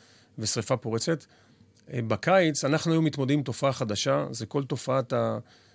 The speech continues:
הטלפונים הסלולריים, המחשבים הניידים,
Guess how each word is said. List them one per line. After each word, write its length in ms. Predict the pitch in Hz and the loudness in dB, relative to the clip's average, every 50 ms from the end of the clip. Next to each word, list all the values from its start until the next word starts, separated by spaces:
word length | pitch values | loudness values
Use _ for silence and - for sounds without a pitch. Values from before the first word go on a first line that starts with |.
| _ _ - | _ _ -10
הטלפונים 800 | 117 113 120 120 120 120 110 - 120 110 - - 147 143 143 135 | -8 -8 -6 -6 -6 -6 -4 -4 -2 -2 -2 -2 0 0 0 0
הסלולריים, 640 | 117 - - 123 110 110 113 131 156 156 156 151 143 | 0 -2 -2 -2 -2 0 0 0 0 0 -2 -4 -6
המחשבים 420 | 120 117 107 - - 127 120 135 143 | -6 -8 -6 -6 -6 -4 -4 -2 -2
הניידים, 520 | 131 123 113 107 101 113 139 160 175 | -2 -2 -4 -4 -4 -2 -2 -2 -4